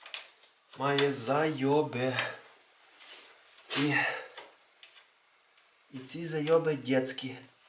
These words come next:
Тобто можна було зробити по-людськи, зробили через сраку. Така, коротше, херня, я не буду далі знімати. Е, вже знімлю, коли зроблю.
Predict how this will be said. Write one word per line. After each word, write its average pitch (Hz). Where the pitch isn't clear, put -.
Тобто 143
можна 160
було 151
зробити 139
по-людськи, 135
зробили 143
через 143
сраку. 113
Така, -
коротше, 135
херня, 127
я 135
не 131
буду 123
далі 120
знімати. 135
Е, 120
вже 143
знімлю, 151
коли 139
зроблю. 127